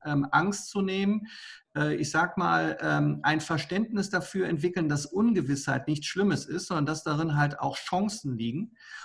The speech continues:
und, äh, jeden ein Stück weit zu versuchen mitzunehmen und, ähm, äh, ich sag mal, durch das konstruktive Hinterfragen, ähm, auch, ähm,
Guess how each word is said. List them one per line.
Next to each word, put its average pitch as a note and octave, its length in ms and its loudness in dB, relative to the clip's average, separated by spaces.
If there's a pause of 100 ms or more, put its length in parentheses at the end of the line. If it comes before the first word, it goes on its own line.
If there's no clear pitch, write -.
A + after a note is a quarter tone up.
(100)
und, D#3+ 480 0
äh, D3 380 0
jeden E3 600 0
ein E3 80 -2
Stück - 320 -4
weit F3 400 0
zu D#3+ 140 -4
versuchen D#3+ 440 0
mitzunehmen F3+ 680 0
und, D#3 480 -4
ähm, D3+ 420 0
äh, C#3+ 440 0 (300)
ich D3 120 -6
sag D#3+ 200 0
mal, D#3 120 2
durch D3+ 160 0
das D3 200 -2
konstruktive F3+ 800 -4
Hinterfragen, D#3 960 0 (680)
ähm, D#3 480 2
auch, - 340 0 (220)
ähm, D#3 480 0